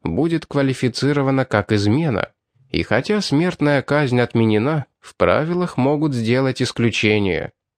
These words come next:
Своего шанса воины тьмы не упустят. Аято взглянул на часы,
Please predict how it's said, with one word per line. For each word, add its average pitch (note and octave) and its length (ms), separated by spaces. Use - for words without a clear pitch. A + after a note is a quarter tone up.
Своего E2+ 460
шанса B2+ 640
воины D#3 500
тьмы A#2+ 280
не A#2+ 140
упустят. A2 720
Аято E3+ 440
взглянул D3 480
на C3 140
часы, D3+ 500